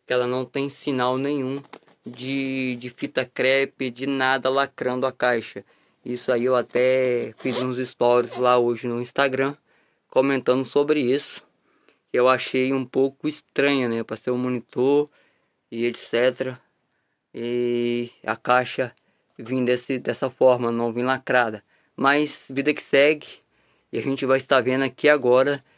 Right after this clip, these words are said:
se está realmente tudo correto com esse monitor, porque eu ainda não verifiquei, tá bom? Então a gente vai estar verificando junto. Se tiver alguma surpresa, eu vou ver junto com vocês aqui nesse vídeo.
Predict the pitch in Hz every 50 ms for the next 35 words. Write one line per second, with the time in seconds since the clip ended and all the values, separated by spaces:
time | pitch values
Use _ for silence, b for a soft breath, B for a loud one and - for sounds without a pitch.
0 | _ _ _ _ - 143 - - - 143 135 135 135 151 151 147 139 131 135 139
1 | - - - - 139 127 139 - - 143 143 135 139 131 135 135 - - 131 131
2 | 127 - 135 135 139 139 127 - 135 147 151 151 - 143 131 - 143 139 139 147
3 | 147 139 127 127 135 139 135 131 b b b b b b b b _ - 120 127
4 | 127 131 131 131 - _ _ - 120 131 135 135 139 135 - 180 175 - - -
5 | 131 127 120 110 - - 104 104 104 107 113 120 127 127 _ 117 113 113 117 113
6 | - 120 120 113 - 127 123 123 120 123 120 - 139 123 - - 147 135 131 139
7 | b b b b b b _ - 139 120 143 143 127 120 - - - - 127 -
8 | 143 131 135 135 135 139 139 147 147 151 151 - 175 143 - _ - 160 165 175
9 | 165 226 247 b b b b b b b b b - 165 190 175 190 185 180 180
10 | 190 180 147 170 175 175 185 180 - 185 180 180 165 190 185 - - - 170 170
11 | 180 175 - - - b b b b b _ - - 151 151 - - 170 170 170
12 | - - 196 196 175 156 143 131 117 107 -